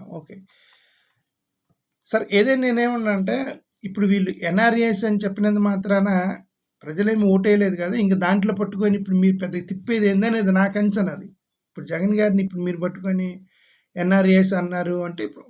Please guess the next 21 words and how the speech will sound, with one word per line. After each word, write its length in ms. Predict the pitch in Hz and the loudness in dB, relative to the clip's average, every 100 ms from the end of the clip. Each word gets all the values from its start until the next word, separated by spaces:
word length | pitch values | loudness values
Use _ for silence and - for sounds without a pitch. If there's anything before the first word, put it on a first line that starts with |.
| 220 | -8
ఆయన 200 | 175 175 | -4 0
అన్నాడు 320 | 185 214 196 | 2 2 2
ఎన్ఆర్ఈఎస్ 580 | 175 180 180 160 147 151 | 0 -2 -4 -4 -8 -10
అని, 240 | 143 143 143 196 _ _ _ _ _ _ | -14 -14 -16 -20 _ _ _ _ _ _
మీరే 200 | 170 180 | -4 -2
ప-, 220 | 285 233 196 | -2 -4 -4
పట్టించుకోలేదు 580 | 240 285 - 180 160 151 | -4 -4 -4 -8 -8 -10
కదా. 200 | 160 247 190 - _ _ _ _ _ _ | -12 -10 -10 -14 _ _ _ _ _ _
కాబట్టి 260 | 269 302 311 | -2 0 2
ఆయన 120 | 294 | 2
ఇప్పుడు 180 | 202 214 | 0 0
వెళ్తున్నారు. 380 | 214 240 202 160 | 0 0 -2 -2
ఇప్పుడు 180 | 156 156 | -6 -2
జగన్ 280 | 175 202 269 | 0 2 0
గారు 140 | 262 196 | 0 -2
చాలా 200 | 208 240 | -2 -2
చేస్తారు. 520 | 233 220 196 139 - - _ _ _ _ _ _ | 2 0 0 -8 -14 -20 _ _ _ _ _ _
ఆయన 180 | 175 175 | -6 -6
తీరు 280 | 170 254 277 | -2 -2 0
మార్చుకుంటారు 640 | 226 220 190 202 180 147 | 0 0 0 0 0 -2
ఇప్పుడు. 220 | 131 - | -6 -14